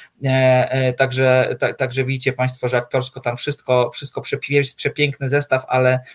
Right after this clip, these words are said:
ale ponoć rezultat końcowy nie jest aż tak bardzo satysfakcjonujący. Czekam bardzo na książkę,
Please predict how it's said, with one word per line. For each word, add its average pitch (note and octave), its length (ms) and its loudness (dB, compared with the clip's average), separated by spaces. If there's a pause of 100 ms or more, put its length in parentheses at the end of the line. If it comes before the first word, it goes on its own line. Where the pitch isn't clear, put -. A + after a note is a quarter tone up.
(120)
ale C3 180 2
ponoć C3+ 340 -2
rezultat C3+ 380 -2
końcowy C3 380 -2
nie B2+ 140 2
jest B2 160 -2
aż - 120 -6
tak - 160 -8
bardzo - 220 -4
satysfakcjonujący. A2 1000 -6 (360)
Czekam D#3+ 360 4
bardzo C#3 300 2
na C#3 140 4
książkę, B2 600 2